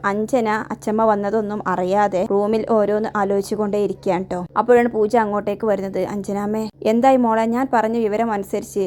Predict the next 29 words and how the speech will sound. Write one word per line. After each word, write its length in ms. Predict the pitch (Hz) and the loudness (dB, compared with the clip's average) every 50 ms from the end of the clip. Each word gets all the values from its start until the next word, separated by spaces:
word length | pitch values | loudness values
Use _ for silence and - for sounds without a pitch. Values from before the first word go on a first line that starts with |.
| - - | -4 -4
അഞ്ജമ്മയെ 540 | 196 202 214 202 - 220 208 202 214 214 220 | -6 -8 -8 -6 -6 -6 -4 -2 -2 -2 -2
കുറിച്ച് 340 | 220 208 202 - - - 214 | -2 -4 -6 -4 -2 -2 0
വല്ല 260 | 190 196 190 202 220 | 2 2 2 2 0
വിവരവും 380 | 214 208 196 190 196 202 214 - | 0 0 0 0 0 -2 -2 -4
കിട്ടിയോ?" 280 | 196 - - 196 196 190 - | -6 -6 -2 0 0 0 0
എന്നൊക്കെ 260 | 196 190 185 185 196 | -2 -4 -4 -4 -4
ചോദിക്കുകയാണ്. 600 | - 185 170 175 180 175 - 202 180 170 170 202 - - - | -2 -2 -2 -2 -2 -4 -4 -4 -2 -2 -4 -6 -8 -12 -12
"കിട്ടി 300 | - 214 220 - - 285 | -10 -10 -6 0 4 4
എന്നല്ല 380 | 277 247 233 240 233 233 226 208 202 - - - | 4 6 4 2 2 2 2 0 0 -2 -6 -10
അ-, 140 | 196 - - - - - - - | -12 -12 -14 -18 -20 -20 -12 -10
അഞ്ജനാമ്മേ, 460 | 196 190 - 196 180 180 180 180 175 - - | -8 -6 -6 -4 -4 -4 -4 -6 -6 -6 -4
അച്ഛമ്മ 380 | - 190 190 - 240 233 247 247 | -4 -4 -2 0 0 2 2 2
ഈ 120 | 226 240 240 | 0 -2 -2
വീട്ടിലെത്തിയിട്ടുണ്ട്" 800 | 214 202 208 202 233 233 214 202 - 208 208 208 202 190 185 190 | -2 -2 -4 -4 -2 -4 -4 -4 -2 -4 -4 -4 -4 -4 -4 -4
എന്ന് 240 | 190 196 180 180 185 | -6 -6 -6 -6 -6
പറയാൻ 380 | 190 180 185 180 185 180 190 185 | -6 -6 -6 -4 -6 -6 -6 -6
ട്ടോ. 120 | - 185 - _ - | -8 -12 -8 _ 0
ഇത് 120 | 226 214 | 0 2
കേട്ടതും 380 | 247 262 254 240 254 247 254 240 214 | 2 2 2 2 2 0 0 0 -2
അഞ്ജനയ്ക്ക് 420 | 202 196 190 202 202 220 - 254 | -4 -4 -4 -4 -6 -4 -4 -4
സന്തോഷാവുന്നുണ്ട്. 920 | 240 220 202 196 190 208 220 226 - 240 214 208 220 233 220 214 190 202 220 240 - | -4 -4 -4 -4 -4 -4 -4 -2 -2 -2 0 0 0 0 -2 -2 -2 -2 -4 -4 0
പെട്ടെന്ന് 320 | - 254 254 302 311 277 285 | 0 2 2 2 2 2 2
തന്നെ 140 | 262 269 247 | 2 2 2
അവരുടെ 260 | 226 220 220 240 240 233 | 2 0 0 0 0 0
മുഖത്ത് 260 | 214 214 214 220 220 | -2 -4 -4 -6 -6
ചിരി 240 | 214 - 214 190 208 | -6 -4 -4 -4 -2
മായാണ് 460 | 214 202 190 190 190 202 196 185 185 | -4 -4 -4 -6 -6 -6 -6 -8 -8
ട്ടോ. 140 | - 185 175 180 - - | -8 -10 -10 -10 -8 -4
"ഇനിയും 400 | - 226 240 262 285 294 294 | 0 2 4 4 4 4 4